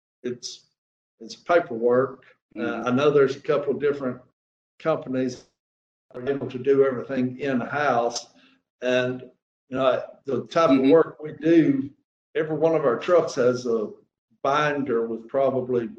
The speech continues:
Speaker 1: two hundred different permits, you know, for
Speaker 2: Mm-hmm.
Speaker 1: everything from where we can haul, where we can drive, and where we can unload, the hours we can operate,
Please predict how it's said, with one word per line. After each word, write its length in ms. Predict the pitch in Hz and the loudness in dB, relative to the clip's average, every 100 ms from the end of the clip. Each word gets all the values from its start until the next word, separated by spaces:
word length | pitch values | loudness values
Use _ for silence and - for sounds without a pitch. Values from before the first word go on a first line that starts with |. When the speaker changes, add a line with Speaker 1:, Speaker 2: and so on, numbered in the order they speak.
| - | -6
Speaker 1:
two 200 | 165 139 | -2 -2
hundred 460 | 143 143 131 104 - | -2 -2 -4 -4 -2
different 380 | 147 - 110 - _ | -4 -4 -14 -16 _
permits, 880 | 160 156 120 117 120 127 - - - _ _ _ | 2 2 2 -4 -2 -2 -4 -18 -20 _ _ _
you 60 | 117 | -10
know, 120 | 123 | -8
for 160 | 123 127 | -2 2
Speaker 2:
Mm-hmm. 60 | |
Speaker 1:
everything 440 | 139 127 139 135 131 | 2 0 -2 -4 -6
from 120 | 123 - | -10 -8
where 200 | 135 131 | -6 -4
we 120 | 131 | -4
can 180 | 131 127 | -2 0
haul, 480 | 131 139 139 135 120 | 2 2 4 2 2
where 140 | 127 | 0
we 200 | 127 127 | 0 -2
can 140 | 123 | -4
drive, 560 | 113 135 135 131 131 127 | -2 0 2 2 2 0
and 160 | 107 113 | -4 -4
where 180 | 131 | -4
we 140 | 127 123 | -2 -4
can 180 | 123 131 | -6 -6
unload, 680 | 131 131 123 123 123 127 | -2 2 2 2 0 -2
the 100 | 123 | -2
hours 560 | 113 131 135 135 123 - | -2 0 2 2 0 -4
we 120 | 120 | -8
can 180 | 120 123 | -8 -6
operate, 720 | 123 120 - 117 123 120 127 | -6 -6 -4 -2 0 0 -2